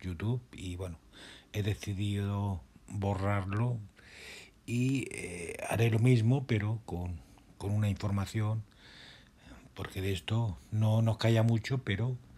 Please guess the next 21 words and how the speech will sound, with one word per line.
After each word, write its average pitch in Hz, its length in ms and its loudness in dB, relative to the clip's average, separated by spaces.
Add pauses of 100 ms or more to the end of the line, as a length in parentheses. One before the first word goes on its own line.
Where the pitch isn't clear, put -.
(1040)
algo 110 340 0
queda. 104 380 0 (960)
Y 127 100 2
bueno, 113 300 2
lo 95 160 -4
haré 104 240 0
en 104 140 2
base 107 400 0
a, 95 260 -2 (140)
a 98 120 -4
esta 95 380 -4
página 107 480 -2
que 101 100 -8
contaba 92 380 -4
lo 92 100 -4
mismo, 104 440 -2 (1040)
de 87 240 -4
info, 92 520 -4 (1400)
infodefensa 113 1000 0
punto 95 340 -6
com. 127 280 0